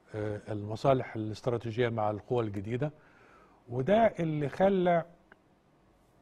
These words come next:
كتير من الأفكار اللي كانت، آه، هتت-، هتعرض في، آه، آه، قمة جدة يعني ماتت قبل أن تولد، زي فكرة الناتو العربي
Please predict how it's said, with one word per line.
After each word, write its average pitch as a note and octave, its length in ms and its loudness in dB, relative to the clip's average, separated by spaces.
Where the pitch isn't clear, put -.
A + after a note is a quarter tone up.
كتير G3+ 260 -2
من F3+ 60 2
الأفكار D3+ 680 4
اللي A#2 180 -6
كانت، C3 420 -2
آه، A2+ 320 0
هتت-، A#2+ 500 -8
هتعرض A#2+ 480 4
في، A2+ 360 -4
آه، G#2 300 -8
آه، G2 260 -10
قمة B2+ 340 -2
جدة A#2 420 -4
يعني A#2 360 -2
ماتت C3+ 340 0
قبل A2+ 280 0
أن G#2 200 -6
تولد، A#2+ 300 -2
زي A2 320 -2
فكرة A2 460 -8
الناتو A2 340 -6
العربي A2 440 -4